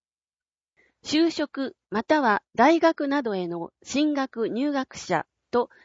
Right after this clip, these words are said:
その予定者。維持一人につき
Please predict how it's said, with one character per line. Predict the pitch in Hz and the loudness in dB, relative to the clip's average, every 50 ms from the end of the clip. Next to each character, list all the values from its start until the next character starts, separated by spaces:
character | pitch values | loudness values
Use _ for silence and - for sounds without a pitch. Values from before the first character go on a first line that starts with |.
| _ _ | _ _
そ | - - 214 233 | -6 -2 -2 0
の | 285 330 - - | 0 0 -2 -2
予 | - 190 208 | -4 -4 -4
定 | - - 247 226 208 | 0 0 0 0 -2
者。 | 180 - - 147 - _ _ _ _ _ _ _ _ _ _ _ _ _ _ _ _ _ _ - | -4 -8 -10 -10 -12 _ _ _ _ _ _ _ _ _ _ _ _ _ _ _ _ _ _ 0
維 | 277 277 | 0 0
持 | 240 233 220 | 2 0 -2
一 | 233 - - 311 311 | -4 -4 -2 0 0
人 | 294 269 240 | 0 -2 -4
に | 208 208 | -6 -8
つ | - - - | -10 -14 -18
き | - - 202 208 - | -12 -8 -8 -8 -8